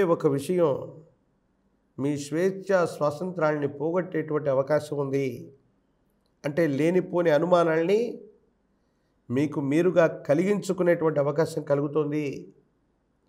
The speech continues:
మంచి కోసం చెప్పాం, అర్థం చేసుకుంటారని చెప్పాం. ఇలాంటి పరిస్థితుల్లో ఉన్నటువంటి మీకు కొన్ని ప్రత్యేకమైనటువంటి స్థితిగతులకు సంబంధించి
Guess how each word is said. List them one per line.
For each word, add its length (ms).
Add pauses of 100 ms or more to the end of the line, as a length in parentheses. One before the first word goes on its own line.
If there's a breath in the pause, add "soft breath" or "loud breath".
(580)
మంచి 280
కోసం 380
చెప్పాం, 380 (1400)
అర్థం 380
చేసుకుంటారని 880
చెప్పాం. 340 (1200)
ఇలాంటి 500
పరిస్థితుల్లో 640
ఉన్నటువంటి 480 (100)
మీకు 280 (1500)
కొన్ని 280
ప్రత్యేకమైనటువంటి 1080
స్థితిగతులకు 760
సంబంధించి 720